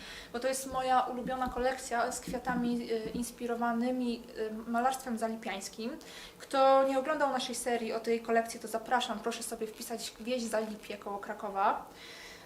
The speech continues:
bo to jest przepiękna malownicza wieś. Tam mieszkają nasi przyjaciele. Y, to zagroda misiów, do której zawitaliśmy tam, jest przepiękna. Zapraszam, zajrzyjcie, możecie tam sobie pooglądać. Chyba, to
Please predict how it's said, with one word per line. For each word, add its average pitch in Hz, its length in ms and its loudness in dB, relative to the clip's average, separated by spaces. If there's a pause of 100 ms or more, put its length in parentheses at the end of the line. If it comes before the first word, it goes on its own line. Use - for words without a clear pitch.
(200)
bo 233 80 -4
to 269 160 -2
jest 262 420 -2
przepiękna 269 680 0
malownicza 233 580 2
wieś. 196 420 -4 (180)
Tam 269 200 4
mieszkają 254 340 0
nasi 240 280 0
przyjaciele. 208 680 0 (640)
Y, 214 40 -4
to 226 340 4
zagroda 240 360 2
misiów, 226 680 0
do 226 80 -8
której 214 280 -4
zawitaliśmy 226 680 -2
tam, 208 240 -2
jest 214 160 -6
przepiękna. 214 500 -6
Zapraszam, 214 460 -2
zajrzyjcie, 220 440 -2
możecie 208 300 -8
tam 202 140 -8
sobie 208 280 -6
pooglądać. 208 540 -8
Chyba, 202 260 -4
to 196 60 -8